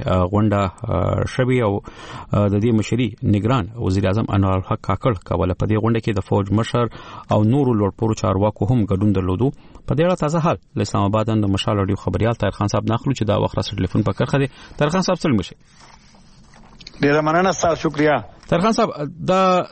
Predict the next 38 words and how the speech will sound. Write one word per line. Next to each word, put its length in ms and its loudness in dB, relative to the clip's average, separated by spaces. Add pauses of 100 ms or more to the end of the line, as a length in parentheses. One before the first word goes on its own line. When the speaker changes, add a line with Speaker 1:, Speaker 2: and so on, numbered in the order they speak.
(120)
Speaker 1:
د 40 4 (380)
قومي 300 2
سلامتیا 380 0
غونډه 360 2 (120)
په 60 0
داسې 260 0
حال 100 0
کې، 140 -2
ا، 260 0 (800)
شوې 340 2
ده 100 0 (320)
چې، 140 0 (640)
ا، 80 2
د 100 0 (100)
دې 240 0
هغه 100 -2
خو 160 -2
وروسته 340 2
به 160 0
رسمي 260 -2
بیان 380 2
او 240 2
هغه 120 0
به 80 0
جاري 300 0
کیږي، 260 2 (480)
خو 160 -6 (260)
دې 160 -2
ته 100 -4
څنګه 260 -2 (100)
ګوري 320 0
او 200 0
څه 180 -8 (100)
تاسو 200 0
سره 100 -2
څه 200 0
معلومات 340 0 (120)
دي؟ 120 -4